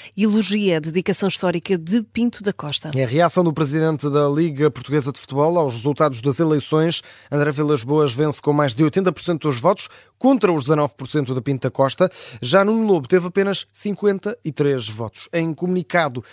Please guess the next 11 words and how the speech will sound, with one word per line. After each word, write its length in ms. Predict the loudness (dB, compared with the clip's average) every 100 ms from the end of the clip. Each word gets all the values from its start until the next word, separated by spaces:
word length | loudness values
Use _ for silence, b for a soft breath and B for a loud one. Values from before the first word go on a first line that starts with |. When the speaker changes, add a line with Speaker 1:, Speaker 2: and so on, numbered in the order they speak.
| b b
Speaker 2:
Pedro 180 | 0 0
Proença 460 | 0 0 0 0 -4
deseja 380 | 0 0 0
votos 400 | 0 0 0 -6
de 80 | -10
sucesso 500 | -8 -2 0 0 -2
ao 80 | -2
novo 180 | -2 -6
presidente 400 | -6 -4 -2 -4
dos 100 | -4
Dragões. 440 | -2 0 0 0